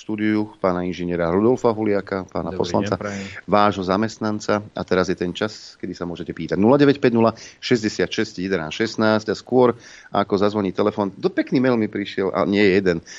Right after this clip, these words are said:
Speaker 1: ja by som veľmi rád prečítal všetky, ale nedá sa to. "Pekný deň, páni, cez leto som bol pozrieť bratranca vo Hviezdoslaveve. Boli sme sa pozrieť, e,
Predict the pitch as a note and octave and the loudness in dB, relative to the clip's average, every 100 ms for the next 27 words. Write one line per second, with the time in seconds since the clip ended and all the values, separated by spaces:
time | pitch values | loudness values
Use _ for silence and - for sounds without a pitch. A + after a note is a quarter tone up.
0 | - - F2+ F2+ - F2+ F2+ G#2+ F#2 F2+ | -20 0 2 2 0 0 2 2 2 0
1 | - G2 F#2+ F2+ E2+ F#2+ - F2 D#2+ E2+ | 0 -4 -2 -4 -2 -4 0 0 0 0
2 | G2 E2+ - F2+ A#2 B2 - - _ - | 2 2 0 0 0 0 -10 -20 _ -2
3 | D#3 C3+ B2+ B2 A2 G2 G#2+ C3 C3+ B2+ | 2 2 2 2 0 0 -2 -2 -4 -4
4 | A#2+ G2+ A#2+ A2+ F#2+ E2+ A2+ G#2+ G2 - | -4 -2 -2 -2 -2 0 0 0 -4 -4
5 | F#2 F2 E2 G#2 F#2+ F#2 - F2 F#2 G2+ | -4 -2 -2 -2 -2 -4 -2 0 4 2
6 | G#2+ - - F#2 A2 G#2+ G#2+ F#2+ - G2 | 0 -10 -6 0 2 2 0 -2 -4 -4
7 | G2+ G#2 G#2 G#2+ A2 G#2+ - | -4 -2 2 2 2 -2 -2